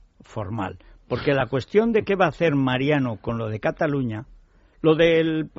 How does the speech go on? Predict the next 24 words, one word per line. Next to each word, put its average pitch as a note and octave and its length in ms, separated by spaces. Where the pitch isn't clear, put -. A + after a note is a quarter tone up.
lo E3 220
de E3 180
la D#3+ 180
cuestión B3 300
del F#3+ 200
terrorismo D3+ 800
es D#3 220
una D3+ 200
cuestión C#3+ 400
de C3 480
gana-pierde, C#3 720
a B2+ 60
ver C#3 160
quién C#3 200
engaña B2 440
a G#2+ 40
quién, C#3+ 360
a A2 60
ver B2 160
quién B2 220
es A#2 120
más G#2 220
cuco, C3 300
etcétera. G2+ 440